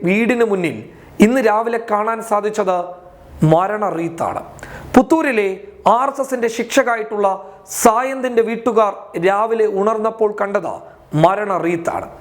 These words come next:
റീത്തിൽ എഴുതി വെച്ചിരിക്കുന്നത് "കരുതിയിരിക്കുക" എന്നുള്ളതാണ്. ഭീഷണിയുടെ സ്വരത്തിലാണ് ആ റീത്ത് ആ വീടിന് മുന്നിൽ ഉണ്ടായിരുന്നത്. ഉടൻ തന്നെ അവർ പോലീസുമായി ബന്ധപ്പെടുകയും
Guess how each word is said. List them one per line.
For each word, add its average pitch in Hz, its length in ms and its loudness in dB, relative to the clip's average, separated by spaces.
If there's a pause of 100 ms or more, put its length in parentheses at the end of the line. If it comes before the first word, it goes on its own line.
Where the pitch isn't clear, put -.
(340)
റീത്തിൽ 240 320 2
എഴുതി 233 240 -2
വെച്ചിരിക്കുന്നത് 214 680 0 (480)
"കരുതിയിരിക്കുക" 220 720 0 (320)
എന്നുള്ളതാണ്. 147 500 -4 (380)
ഭീഷണിയുടെ 226 640 2
സ്വരത്തിലാണ് 190 640 -2 (460)
ആ 170 120 4
റീത്ത് 190 420 -2 (500)
ആ 151 100 6
വീടിന് 180 380 -2
മുന്നിൽ 156 320 0 (180)
ഉണ്ടായിരുന്നത്. 117 560 -2 (300)
ഉടൻ 285 240 6
തന്നെ 220 180 0 (360)
അവർ 247 200 2
പോലീസുമായി 240 720 0
ബന്ധപ്പെടുകയും 190 760 -2